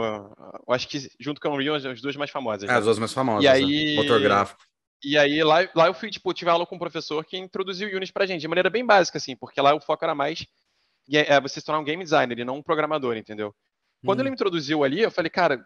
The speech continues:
Speaker 1: curti essa parada."
Speaker 2: E como é que
Speaker 1: Eu
Speaker 2: uma
Speaker 1: comecei a estudar
Speaker 2: faculdade
Speaker 1: por fora.
Speaker 2: de,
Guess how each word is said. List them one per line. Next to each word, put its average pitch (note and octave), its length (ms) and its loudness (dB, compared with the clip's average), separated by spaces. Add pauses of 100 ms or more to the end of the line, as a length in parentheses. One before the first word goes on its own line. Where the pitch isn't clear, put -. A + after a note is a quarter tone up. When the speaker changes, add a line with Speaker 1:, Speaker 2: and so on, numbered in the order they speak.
(100)
Speaker 1:
curti - 340 -8
essa D#3 160 -6
parada." A#2+ 480 -4 (400)
Speaker 2:
E C#4+ 60 -2
como E4 140 4
é E4+ 40 4
que - 60 0
Speaker 1:
Eu D#3+ 60 8
Speaker 2:
uma - 60 4
Speaker 1:
comecei F3+ 220 2
a - 20 6
estudar D3+ 180 4
Speaker 2:
faculdade C3+ 200 2
Speaker 1:
por D3+ 80 2
fora. A#2+ 180 4
Speaker 2:
de, - 60 -18